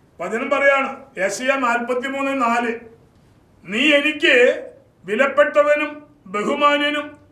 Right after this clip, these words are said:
പ്രിയങ്കരനും അമൂല്യനുമാണ്." മനുഷ്യനെ നോക്കിയിട്ട് ദൈവം പറയാ, "നീ എനിക്ക് വിലപ്പെട്ടവനാണെന്ന്."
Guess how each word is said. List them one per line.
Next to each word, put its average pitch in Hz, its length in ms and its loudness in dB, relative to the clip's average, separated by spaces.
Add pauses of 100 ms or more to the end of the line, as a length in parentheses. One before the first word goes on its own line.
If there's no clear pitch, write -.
(220)
പ്രിയങ്കരനും 294 960 0 (200)
അമൂല്യനുമാണ്." 330 1000 2 (920)
മനുഷ്യനെ 180 440 -6
നോക്കിയിട്ട് 247 440 -2
ദൈവം 226 220 4
പറയാ, 247 400 2 (520)
"നീ 202 120 -6
എനിക്ക് 294 380 4
വിലപ്പെട്ടവനാണെന്ന്." 320 1200 4